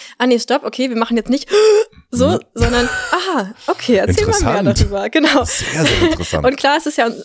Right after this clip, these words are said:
Speaker 1: in uns drin, weil wir es halt so selten gehört
Speaker 2: Ja.
Speaker 1: haben, ne? Und dann erstmal so der Schockmoment, aber quasi das so, diese Übung zu machen, immer wieder, aha, okay,
Speaker 2: Mhm.
Speaker 1: interessant.
Speaker 2: Voll interessant,
Speaker 1: So,
Speaker 2: ja,
Speaker 1: ja.
Speaker 2: sehr, sehr interessant. Wie würdest du eine gesunde sexuelle Beziehung definieren?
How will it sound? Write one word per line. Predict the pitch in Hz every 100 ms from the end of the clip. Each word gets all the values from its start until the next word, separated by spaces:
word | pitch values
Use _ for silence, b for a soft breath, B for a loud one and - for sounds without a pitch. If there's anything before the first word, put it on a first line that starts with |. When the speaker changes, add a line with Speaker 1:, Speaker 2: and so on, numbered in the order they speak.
| 233
Speaker 1:
in | 233
uns | 233 -
drin, | - 320 359
weil | 208 233
wir |
es | 233
halt | 226 226
so |
selten | 208 208 220
gehört | 196 208 185
Speaker 2:
Ja. | 233
Speaker 1:
haben, | 196
ne? | 208
Und | 226
dann | 208
erstmal | 196 214 214
so | 208
der | 202
Schockmoment, | 202 - - 220 208
aber | 220
quasi | 226 233 233
das | 247 -
so, | 233 240 B B -
diese | 233
Übung | 226 285 294
zu | 262
machen, | 233 226 -
immer | 214 226 220
wieder, | 202 262
aha, | 302 185 170 _
okay, | 85 73 202
Speaker 2:
Mhm. |
Speaker 1:
interessant. | 240 269 302 - 92
Speaker 2:
Voll | 117
interessant, | 110 78 202 73 73
Speaker 1:
So, |
Speaker 2:
ja, | 78 90
Speaker 1:
ja. | -
Speaker 2:
sehr, | 92
sehr | 92 311
interessant. | 294 76 - B B B B
Wie | 101 123
würdest | 139 113
du |
eine | 104
gesunde | 95 85 107 131
sexuelle | 110 - 120 - 90 92
Beziehung | 82 82 - 78 76 -
definieren? | 78 73 73 67 69